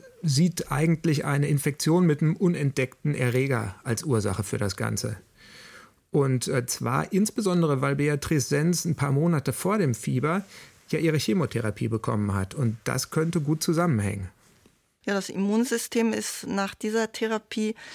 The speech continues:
Speaker 2: insbesondere anhaltend, langanhaltend unterdrückt. Und, äh, die Antikörperbildung genauso. Das heißt, die Immunantwort ist sehr viel schwächer und, ähm, vorhandene Keime können sich einfach besser vermehren. Sie werden nicht gebremst.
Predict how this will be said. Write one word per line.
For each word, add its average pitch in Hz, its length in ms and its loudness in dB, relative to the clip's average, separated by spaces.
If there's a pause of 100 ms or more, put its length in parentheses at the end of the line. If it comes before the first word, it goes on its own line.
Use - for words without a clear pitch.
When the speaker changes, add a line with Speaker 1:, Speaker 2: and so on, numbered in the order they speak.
(180)
Speaker 2:
insbesondere 190 840 -2 (260)
anhaltend, 196 760 -2
langanhaltend 190 960 0
unterdrückt. - 760 -4 (560)
Und, 175 400 0
äh, 175 180 2
die 180 240 -2
Antikörperbildung 165 1000 -2 (420)
genauso. 151 580 -2
Das - 240 -6
heißt, 170 220 -2
die - 40 -2
Immunantwort 190 800 0
ist - 400 -6
sehr 175 260 0
viel 175 200 -2
schwächer 220 680 -2
und, 190 560 -2
ähm, 180 460 0 (560)
vorhandene 185 420 2
Keime 180 400 0
können 190 240 0
sich 202 240 -6
einfach 196 200 -4
besser 202 260 -6
vermehren. 208 400 0
Sie 175 100 -6
werden 175 160 0
nicht 175 160 -6
gebremst. 196 560 -6